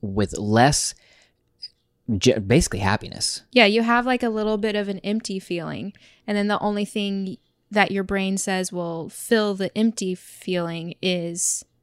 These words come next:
Speaker 1: More.
Speaker 2: more of the same thing that's emptying you.
Speaker 1: Yeah.
Speaker 2: For sure.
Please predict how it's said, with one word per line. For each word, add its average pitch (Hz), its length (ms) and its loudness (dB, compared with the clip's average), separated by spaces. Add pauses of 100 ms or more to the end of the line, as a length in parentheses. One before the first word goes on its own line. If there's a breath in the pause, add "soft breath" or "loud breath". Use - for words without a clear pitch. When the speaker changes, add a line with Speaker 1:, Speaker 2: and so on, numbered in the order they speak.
(260)
Speaker 1:
More. 185 260 4
Speaker 2:
more 185 380 6 (400)
of 175 400 0
the 196 120 0
same 180 340 -2
thing 180 220 -6
that's 165 240 -8
emptying 180 480 -6
you. - 240 -10 (200)
Speaker 1:
Yeah. - 200 -6 (640)
Speaker 2:
For 196 180 -2
sure. - 280 -6